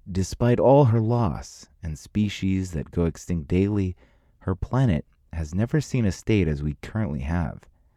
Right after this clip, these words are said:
She is unafraid to branch out through electricity and ideas, through memes and beliefs, though they line up rows of casualties.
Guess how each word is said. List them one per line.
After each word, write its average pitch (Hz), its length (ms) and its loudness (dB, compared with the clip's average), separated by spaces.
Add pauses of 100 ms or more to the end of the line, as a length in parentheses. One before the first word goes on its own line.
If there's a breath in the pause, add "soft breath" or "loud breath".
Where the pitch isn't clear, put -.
(540)
She - 240 4
is 110 140 6
unafraid 107 600 6
to 78 40 0
branch 87 420 2
out 90 220 2
through 85 200 -2
electricity 92 720 -4
and 76 120 -4
ideas, 82 680 -2
through 78 180 -4
memes 92 580 0
and 76 140 -2
beliefs, 82 720 -6 (840)
though 85 120 2
they 76 160 -2
line 78 380 0
up 76 240 -4
rows 71 580 -4
of - 160 -20
casualties. - 840 -10